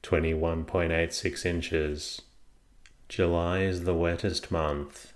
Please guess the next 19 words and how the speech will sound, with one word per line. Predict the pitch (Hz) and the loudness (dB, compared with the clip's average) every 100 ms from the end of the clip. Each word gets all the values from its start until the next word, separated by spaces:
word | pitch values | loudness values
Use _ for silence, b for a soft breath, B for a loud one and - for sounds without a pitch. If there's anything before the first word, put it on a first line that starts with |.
| - | -8
and | - 80 78 78 78 - | 0 0 0 -2 -6 -4
December | 92 - 85 82 80 | -2 0 0 0 0
the | 80 | 0
driest, | 80 82 80 76 73 - - - - - - - - | 2 2 2 0 -2 -6 -10 -14 -20 -20 -20 -20 -10
the | 92 82 82 80 | -2 2 4 4
result | 82 80 82 85 87 - | 4 4 4 2 0 -2
of | 80 | 0
the | 87 82 | 2 4
abundant | - 80 82 82 - | 4 2 2 -2 -2
rainfall | 82 82 82 82 82 73 71 73 73 - _ - | 0 0 -2 -2 0 2 0 -2 -6 -12 _ -4
distributed | 87 - - 87 90 85 82 | -2 -2 -2 0 2 2 0
fairly | - - 90 85 82 82 82 | -2 4 6 6 2 -2 -4
through | - - 85 | -6 0 2
the | 78 80 | 2 2
necessitous | 80 78 - 87 82 98 90 80 82 - | 0 -2 0 0 2 0 0 0 0 -4
months | 85 76 73 76 - | -2 -2 -2 -6 -4
of | 90 76 | -4 -2
the | 80 | -4
year | 76 73 71 69 | -2 0 0 0